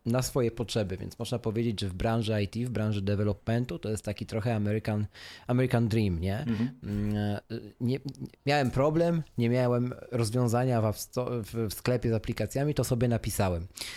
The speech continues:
Speaker 1: Tak naprawdę dokładnie tak, e, tak to się wydarzyło i Negative jest aplikacją do, jest czy-, czytnikiem P D F-ów, tak? Tylko czytnikiem P D F-ów, którego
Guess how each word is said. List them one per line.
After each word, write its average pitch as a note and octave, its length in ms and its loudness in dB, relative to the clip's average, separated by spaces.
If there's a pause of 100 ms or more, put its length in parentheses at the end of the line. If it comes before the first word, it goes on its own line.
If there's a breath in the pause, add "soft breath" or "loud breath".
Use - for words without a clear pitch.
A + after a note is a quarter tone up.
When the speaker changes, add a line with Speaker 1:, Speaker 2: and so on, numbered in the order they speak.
(220 loud breath)
Speaker 1:
Tak - 180 0
naprawdę G3 540 2 (220)
dokładnie F3+ 400 0
tak, D#3 320 -4
e, D3 160 2
tak D3+ 200 -4
to D3+ 100 -4
się D3+ 120 -4
wydarzyło C#3+ 640 0
i D3 120 -6
Negative F3+ 520 -2
jest D#3+ 300 0
aplikacją D#3+ 440 -4
do, D3+ 280 -2
jest C#3+ 160 -6
czy-, E3+ 280 -4
czytnikiem F3+ 460 -2
P D#3 120 0
D D3+ 220 4
F-ów, G2+ 300 -4
tak? B2 240 -4
Tylko C3 240 -4
czytnikiem D#3+ 440 -8
P F#3 80 -4
D D#3 200 -2
F-ów, F3+ 340 -6
którego E3 500 -4